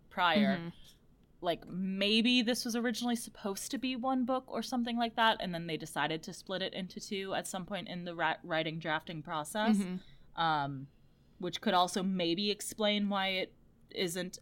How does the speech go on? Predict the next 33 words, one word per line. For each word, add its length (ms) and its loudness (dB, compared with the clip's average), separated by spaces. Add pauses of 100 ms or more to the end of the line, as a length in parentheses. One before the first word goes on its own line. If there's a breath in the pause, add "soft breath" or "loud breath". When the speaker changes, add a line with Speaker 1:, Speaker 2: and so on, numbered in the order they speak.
Speaker 1:
as, 680 -2
uh, 440 0 (1400)
well 400 2
written 280 -2
as 160 -4
the 100 -2
other 180 -2
one, 160 2
if 100 0
it 100 0
was 160 -2
just 160 -8
kinda, 220 2
like, 320 0 (140)
thrown 300 2
at 120 0
her 300 2 (160)
quickly. 420 -4 (160)
Speaker 2:
Yeah. 500 0
Speaker 1:
But 140 -4
yeah, 220 6
it 240 -4
definitely, 500 -2
it 80 -6
definitely 320 -4
seems 400 -2
a 60 -10
bit 240 -6
shorter 560 -6
than 180 -10
some 220 -8
of 120 -10
'em. 300 -6